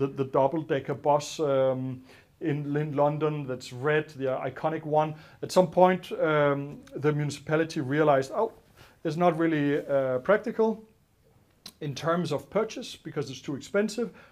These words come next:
Nobody else makes them." Well, they make them in Hong Kong, but, you know, you're not gonna ship them from Hong Kong. So, uh, they ended up having, uh, buses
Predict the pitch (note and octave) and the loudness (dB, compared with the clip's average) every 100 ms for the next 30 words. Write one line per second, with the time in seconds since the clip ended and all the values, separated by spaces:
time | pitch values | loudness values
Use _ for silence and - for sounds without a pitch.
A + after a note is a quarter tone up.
0 | _ D3+ F3 E3+ D#3 D3+ F3+ F#3 E3+ F3 | _ 4 6 6 6 4 2 2 -2 -2
1 | - F#3 D#3+ C#3+ C#3 C3+ D3+ D3+ C3+ B2+ | -4 -4 0 0 0 0 -2 -2 -4 -2
2 | C#3+ E3+ F3+ F3 F3+ - _ _ C3+ C#3 | -2 -2 0 0 -2 -14 _ _ -2 0
3 | C3 E3 C3+ C3 C3+ C#3+ B2+ - D#3+ - | 0 -4 -6 -6 -4 -4 -4 -6 -6 -6
4 | C3 C3 - - G#3 G#3 - F3 F3 - | -8 -6 -6 -4 -4 -4 -2 0 -2 -6
5 | - _ C#3 D#3 D3+ E3 D#3+ D3+ D#3+ E3 | -20 _ 6 8 8 8 6 4 6 6
6 | E3 D#3 D3+ D3+ D#3 C#3 C#3+ C3+ C3 D3+ | 6 0 0 -4 -4 -2 2 2 2 0
7 | D3+ F3 D#3 - | 0 -2 -6 -8